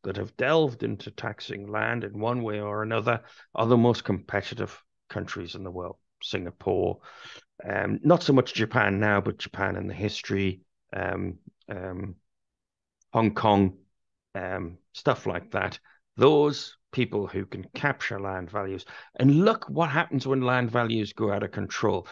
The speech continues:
We're now seeing the death of San Francisco, one of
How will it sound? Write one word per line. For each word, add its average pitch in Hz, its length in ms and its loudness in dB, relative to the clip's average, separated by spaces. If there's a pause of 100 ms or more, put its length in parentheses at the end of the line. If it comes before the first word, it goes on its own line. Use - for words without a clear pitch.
(180)
We're 113 160 4
now 143 280 6
seeing 123 420 2
the 107 80 0
death 120 360 0
of 101 100 -8
San 110 260 -4
Francisco, 104 720 -4
one 143 240 2
of 147 160 0